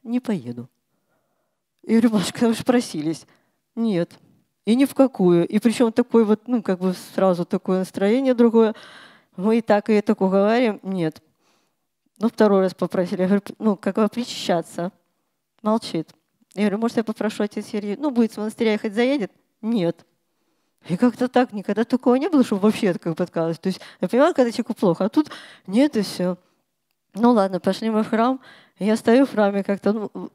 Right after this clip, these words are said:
как могла, попросила Бога, ну как-то ж неправильно, как-то, если человек с, с утра хотел, а тут. Я говорю, а потом подхожу к сестре, говорю, ну пойдем сходим еще раз попробуем по-, ну, привести.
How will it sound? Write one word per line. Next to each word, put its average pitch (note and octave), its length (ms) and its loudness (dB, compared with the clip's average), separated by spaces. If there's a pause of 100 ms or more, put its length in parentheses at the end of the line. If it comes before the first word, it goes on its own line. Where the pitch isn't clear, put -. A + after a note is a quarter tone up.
как C4 220 4
могла, A#3+ 340 2
попросила G3+ 800 -4 (100)
Бога, F#3 560 -6
ну F3 80 -6
как-то - 280 -4
ж - 120 -14
неправильно, G#3+ 640 -2
как-то, - 260 -6
если F3 300 -6
человек G3 180 -4
с, - 280 -18
с A3 220 -2
утра G3+ 200 2
хотел, G3+ 400 0
а F3 60 0
тут. - 240 -8 (840)
Я A#3+ 320 4
говорю, C4 280 4 (680)
а G3 100 0
потом A#3 180 2
подхожу B3 320 0
к - 40 -20
сестре, A3 240 -4
говорю, A3 180 2
ну A#3+ 60 -2
пойдем B3+ 240 2
сходим G#3+ 260 -2
еще G3+ 160 -4
раз F#3+ 80 -4
попробуем F3 540 -4 (320)
по-, F#3 200 -4
ну, - 320 -14 (140)
привести. F3 480 -6